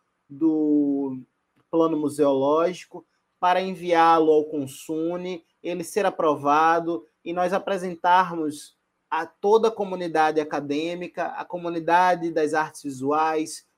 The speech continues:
dos museus e aos públicos do Museu Casa de Cultura Hermano José e dessas pessoas envolvidas no campo das artes e dos museus, de forma a colaborar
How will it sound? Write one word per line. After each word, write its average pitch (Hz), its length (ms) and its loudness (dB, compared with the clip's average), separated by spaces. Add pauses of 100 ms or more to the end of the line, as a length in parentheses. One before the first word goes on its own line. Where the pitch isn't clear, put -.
(120)
dos 165 240 -4
museus 156 840 0 (180)
e 175 80 -4
aos 170 260 -2
públicos 185 680 -4
do 160 80 -4
Museu 160 320 -2
Casa 151 260 -2
de 147 80 -4
Cultura 147 340 -6
Hermano 143 240 -6
José 135 600 -2 (200)
e 185 260 -6
dessas 190 680 2 (220)
pessoas 196 960 2
envolvidas 185 800 2
no 170 160 -2
campo 160 420 -6
das 156 280 -2
artes 160 380 0
e 160 40 -10
dos 151 220 -8
museus, 156 800 0
de 170 100 -8
forma 180 440 2
a 165 40 -2
colaborar 165 720 2